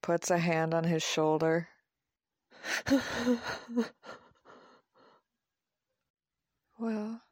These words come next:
the one you already told me about,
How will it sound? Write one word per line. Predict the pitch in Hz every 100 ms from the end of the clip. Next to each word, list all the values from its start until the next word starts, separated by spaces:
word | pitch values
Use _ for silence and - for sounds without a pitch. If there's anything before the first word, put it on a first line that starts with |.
| _ _ _ _ _ _ _ _ _ _ _ _ _ _ -
the | 233
one | 214 214 208
you | 220 226
already | 220 208 208
told | - 220 208
me | 208
about, | 214 233 240 262